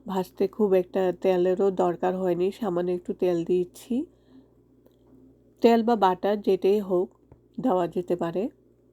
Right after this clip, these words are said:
আর আমি একটু বাটারও দিয়েছিলাম তার মধ্যে, দিয়ে ব্রাশ দিয়ে একটু ব্রাশ করে নিলাম।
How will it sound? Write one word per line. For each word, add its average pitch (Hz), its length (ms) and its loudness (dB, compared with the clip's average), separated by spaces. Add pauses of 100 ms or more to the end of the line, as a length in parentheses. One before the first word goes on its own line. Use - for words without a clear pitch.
(1200)
আর 180 180 2 (140)
আমি 180 200 2
একটু 196 180 -4
বাটারও 190 440 0
দিয়েছিলাম 190 560 -2
তার 175 220 -2
মধ্যে, 170 360 -4
দিয়ে 185 340 0 (1120)
ব্রাশ 185 260 6 (100)
দিয়ে 185 260 4
একটু 196 240 -2
ব্রাশ 170 360 0
করে 196 260 -2
নিলাম। 190 340 -2